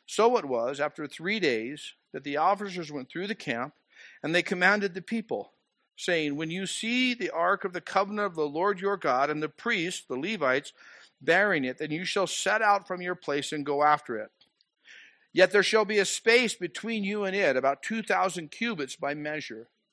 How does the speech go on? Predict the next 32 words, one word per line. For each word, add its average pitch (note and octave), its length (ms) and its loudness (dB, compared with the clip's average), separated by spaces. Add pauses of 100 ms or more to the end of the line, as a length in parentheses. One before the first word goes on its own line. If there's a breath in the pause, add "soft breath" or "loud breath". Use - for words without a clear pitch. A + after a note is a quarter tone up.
(500)
Do C3 100 -4
not D3 240 -2
come G3 240 -4
near A3 240 0
it, A2 140 -6 (100)
that C#3 160 -10
you D3 80 -8
may D3+ 200 -2
know D#3+ 300 -2
the F#3 100 -2
way D#3+ 280 2
by C#3 140 -4
which C#3+ 260 -6
you D#3+ 80 -10
must D#3 300 -6
go, A#2+ 320 -4 (560)
for D3+ 160 0
you F3+ 440 0
have F3+ 200 2
not D3+ 300 0
passed G3 400 0
this F#3 180 -6
way E3+ 180 -2
before." D3 600 -6 (920)
And C3+ 100 -4
Joshua D3+ 420 2
said C#3 260 -4
to C#3 60 -8
the C3 120 -18
people, C3 380 -10
"Sanctify D#3+ 640 -6
yourselves, B2 720 -6